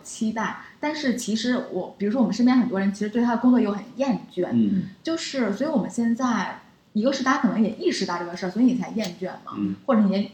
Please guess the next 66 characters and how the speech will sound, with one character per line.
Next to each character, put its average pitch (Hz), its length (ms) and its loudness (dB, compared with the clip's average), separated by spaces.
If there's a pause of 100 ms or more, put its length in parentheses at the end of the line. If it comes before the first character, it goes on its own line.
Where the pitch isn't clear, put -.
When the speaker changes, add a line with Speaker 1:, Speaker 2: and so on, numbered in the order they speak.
(120)
Speaker 1:
或 262 100 0
者 208 80 0
是 202 80 0
你 185 100 0
意 202 60 -2
识 202 140 -4
到 190 160 -2
工 233 200 2
作 233 120 -6
的 170 160 -4
本 165 100 -12 (140)
质， 208 200 -4
或 190 160 -2
者 175 80 -2
是 180 120 -6
怎 - 220 -14
样。 165 180 -14 (200)
所 294 120 -4
以 - 20 2
我 254 40 4
们 196 80 4
现 240 120 2
在， 233 280 0 (200)
嗯， 180 340 0 (340)
算 320 240 -2
是 262 140 0
一 233 80 4
种 - 240 -6 (840)
文 196 160 2
明 254 160 6
的 269 100 4
进 233 260 2
步 262 200 0
嘛。 - 160 -6
比 190 80 2
如 - 20 4
说 - 120 0
像 269 100 4
咱 202 100 0
们 247 120 2
父 277 200 -4
母 190 140 -2
那 180 140 -8
代 170 280 -8
人， 87 140 -18 (320)
他 302 80 -6
们 294 100 0
可 208 60 4
能 180 100 0
在 208 120 -2
工 247 200 4
厂 208 300 -2
里 - 100 -10
面 - 260 -14
就， 190 200 -2
Speaker 2:
安 117 240 0
于 107 60 0
当 101 220 -6
螺 214 220 4
丝 - 180 -4
钉。 202 200 0
Speaker 1:
对， 233 240 2
对， - 60 -8
就 233 100 2
一 190 160 0
辈 254 140 -4